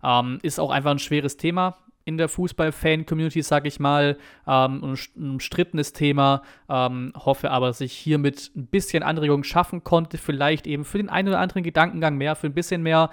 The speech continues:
ich sag mal, ein bisschen mehr Grau in dieser ganzen Thematik als nur schwarz und weiß. Ähm, wie gesagt, so ein Video lag mir auch schon länger am Herzen, oft so ein bisschen der Zeitpunkt gefehlt, aber ich glaube,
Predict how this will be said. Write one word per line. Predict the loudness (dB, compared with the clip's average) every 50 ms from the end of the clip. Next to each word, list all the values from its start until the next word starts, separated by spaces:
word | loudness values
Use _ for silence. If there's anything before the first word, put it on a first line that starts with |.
| -4 -16 -12
ich | _
sag | -2 -2 0 0
mal, | 0
ein | 0 0
bisschen | -2 -2 -2 -2
mehr | -2 -4
Grau | -4 -6 -2 2 6 6 8 8 6 4 2 -4 _ _ _
in | -8
dieser | -6 -4 -2 -2
ganzen | -2 -2 -2 -4 -6
Thematik | -6 -4 -2 0 0 0 0 -2 -4
als | -4 -4 -4 -2
nur | -4 -6
schwarz | -6 -2 0 0 0 0 -2 -6
und | -4 -2
weiß. | 0 0 0 0 -2 -4 -10 -18 -20 -20 -20 _ _
Ähm, | 0 2 2 2 2 0 -4 -6 -4
wie | -2
gesagt, | -4 -4 -2 -4
so | -6
ein | -4 -4
Video | -2 2 2 4
lag | 4 4 2 2 2
mir | -2 -2
auch | -2 -2 -2
schon | -4 -4
länger | -4 -2 0 0 0
am | 0 0
Herzen, | 2 2 2 2 0 -2 -6 -6 -6 -6 -6
oft | -4 -4 -6 -6 -6
so | -8 -8
ein |
bisschen | -6 -4 -2 -2
der | -2 -4
Zeitpunkt | -2 0 0 0 0 0 -2 -4 -4 -4 -4 -8
gefehlt, | -10 -6 -2 -2 -2 -2 -2
aber | -6
ich | -8 -4
glaube, | -2 -2 0 0 0 -2